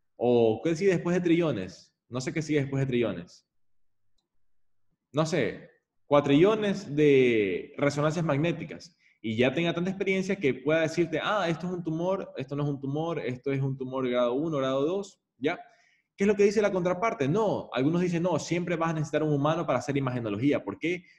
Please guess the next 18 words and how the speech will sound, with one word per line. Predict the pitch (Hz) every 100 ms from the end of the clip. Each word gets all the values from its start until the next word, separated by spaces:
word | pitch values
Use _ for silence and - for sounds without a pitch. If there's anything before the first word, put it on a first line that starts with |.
| _
Porque | 139 131
no | 151
solamente | 151 165 160 160 165
es | 139
ver | 147 160 151 _ _ _ _
si | - 139
esa | 143 143
mancha | 139 143 143
es |
un | 139 135
tumor | 120 123
o | 117
no. | 127 123 80 - _ _ _ _
Eh, | 117 120 113
hay | 117 143
muchos | 147 147
más | 135 135
detalles. | 131 113 139 127 101 - -